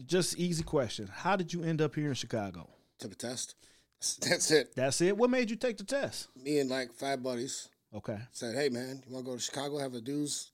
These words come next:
Speaker 2: like, weekend?" And just, they're testing. We were testing all over the place. So, like, why not? Let's go.
Speaker 1: Okay.
Speaker 2: Let's check it out.
Speaker 1: Okay.
Speaker 2: So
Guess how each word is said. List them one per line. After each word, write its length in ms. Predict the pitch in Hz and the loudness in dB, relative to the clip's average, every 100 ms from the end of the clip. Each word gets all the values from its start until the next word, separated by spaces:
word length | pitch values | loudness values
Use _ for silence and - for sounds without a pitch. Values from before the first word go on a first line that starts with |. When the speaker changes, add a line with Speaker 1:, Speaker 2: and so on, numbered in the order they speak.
| 147 | -8
Speaker 2:
like, 140 | 139 - | -10 -8
weekend?" 480 | 143 160 165 160 156 - _ _ _ _ _ | -6 -2 0 0 -2 -10 _ _ _ _ _
And 80 | 113 | _
just, 300 | 127 - - _ _ _ | -4 -4 -6 _ _ _
they're 80 | 117 | -2
testing. 440 | 165 170 - 139 131 _ _ _ _ _ | 2 4 2 -6 -10 _ _ _ _ _
We 40 | 135 | -6
were 40 | |
testing 280 | 127 143 120 | 0 0 2
all 80 | 123 | 2
over 120 | 160 | 2
the 60 | 135 | 2
place. 260 | 127 147 - | -4 -4 -6
So, 100 | 147 | -10
like, 200 | 147 165 | -10 -8
why 120 | 170 | -6
not? 180 | 175 - _ | -6 -10 _
Let's 120 | - 127 | -10 -4
go. 160 | 160 | -4
Speaker 1:
Okay. 80 | 156 | -4
Speaker 2:
Let's 160 | 156 - | -8 -4
check 160 | 156 | -2
it 60 | 151 | 0
out. 160 | 127 - _ _ 170 | 0 -4 _ _ -20
Speaker 1:
Okay. 280 | - 156 104 | -12 -10 -8
Speaker 2:
So 340 | - 123 101 | -4 -4 -4